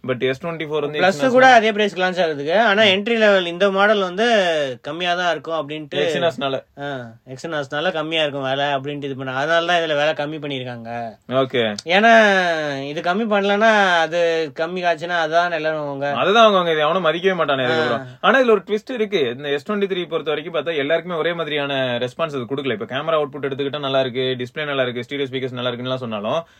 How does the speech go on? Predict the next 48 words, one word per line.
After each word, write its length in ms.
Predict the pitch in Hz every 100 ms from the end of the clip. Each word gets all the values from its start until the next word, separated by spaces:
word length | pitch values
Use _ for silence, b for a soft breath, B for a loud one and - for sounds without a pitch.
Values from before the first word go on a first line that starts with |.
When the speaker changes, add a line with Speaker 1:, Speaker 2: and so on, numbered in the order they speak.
| b -
Speaker 1:
Watson 360 | 123 165 156
use 80 | 135
பண்ணா 180 | 151 165
battery 220 | 151 147
நல்லா 200 | 135 131
இருக்குங்கிறான், 400 | 127 123 117 110 b b -
இன்னொருத்தர் 360 | 151 165 156
யூஸ் 120 | 147
பண்ணா 180 | 147 156
நல்லா 220 | 143 139
இல்லைங்கிறான். 360 | 135 135 131 120
அந்த 140 | 135
மாதிரி 220 | 143 147 139
வருது, 340 | 120 110 120
மிக்சடா 220 | - 160
வருது. 260 | 143 110 104 _ - -
நான் 240 | 147 165
யூஸ் 100 | 165
பண்ணி 160 | 180 165
பார்க்கும்போது 280 | 160 175
எனக்கு 220 | 202 175 151
டீசென்ட்டா 460 | 143 156 156 160
இருந்தது. 280 | 135 110 107 b b _
ஒரு 340 | 127 123 123 120
four 120 | 156
ஹவர்ஸ் 220 | 156 156 151
மாதிரி 200 | 147 147
எஸ் 140 | 135
ஓ 40 |
டி 120 | 135 131
எனக்கு 260 | 120 110
வந்துச்சு. 360 | 113 113 139 190 b b -
அஹ், 40 |
sometimes 500 | 131 131 143 147 165
வந்து, 80 | 151
அதான் 260 | 156 147 165
நான், 160 | 160
நான் 180 | 143 143
வந்து 220 | 156 156
எப்பயுமே 480 | 139 135 143 139 127
ட்வென்டி 320 | 131 135 143
ஃபைவ் 180 | 135 131
பர்சன்ட் 280 | 131 131 131
கிட்ட 180 | 127 131
வந்தாலே 300 | 123 123 127
நான் 140 | 127
charge 260 | 120 120 120
போட்டுருவேன். 400 | 113 104 104 101